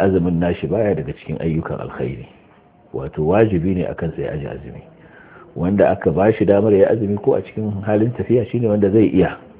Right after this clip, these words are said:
wanda ba zai jigata ba, ba zai sha wahala ba. Amma in har ya zanto azumin zai wahalar da shi har ya kai shi ga irin wannan yanayi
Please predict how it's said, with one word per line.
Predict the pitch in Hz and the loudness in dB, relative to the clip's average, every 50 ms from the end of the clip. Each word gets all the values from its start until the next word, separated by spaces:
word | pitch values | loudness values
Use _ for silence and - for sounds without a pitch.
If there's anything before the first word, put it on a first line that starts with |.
| - - - | -18 -14 -10
wanda | - 78 85 82 | -8 -6 -4 -2
ba | 87 87 90 90 | 0 0 0 2
zai | 107 113 101 82 | 4 4 2 2
jigata | 80 76 90 85 82 - - 76 | 0 0 0 0 2 0 0 -2
ba, | 69 73 73 | -2 -2 -2
ba | 82 87 107 | -2 -2 -2
zai | 120 107 - | -2 -4 -2
sha | - 95 - | -2 0 0
wahala | 80 76 76 76 76 - - | 0 0 -2 -4 -6 -6 -8
ba. | - - - - - - - - - - - | -12 -16 -20 -20 -20 -20 -20 -20 -20 -18 -12
Amma | 60 69 80 - - - | -8 -4 -2 -2 0 0
in | 120 113 110 123 | 0 2 4 6
har | 123 120 113 | 8 10 10
ya | 117 117 113 | 10 10 8
zanto | 117 110 101 - - 107 - - | 8 6 4 4 6 6 6 6
azumin | 123 120 107 104 98 101 90 80 | 6 4 4 4 2 2 0 2
zai | 85 98 90 | 2 2 4
wahalar | 82 80 82 82 - - 104 107 104 101 85 | 4 2 0 0 0 0 4 4 4 4 2
da | 76 71 69 - - | 0 -4 -6 -6 -8
shi | 71 73 | -8 -4
har | 80 95 113 | 0 2 4
ya | 117 101 - | 4 2 2
kai | - 98 98 | 2 0 0
shi | 95 - 87 71 | 0 0 -2 -2
ga | 73 | 0
irin | - 107 101 95 87 | 0 0 0 0 0
wannan | 87 90 92 92 85 76 | 0 -2 -2 -2 -2 0
yanayi | 80 92 90 87 80 73 76 73 | 0 0 0 2 0 0 -2 -4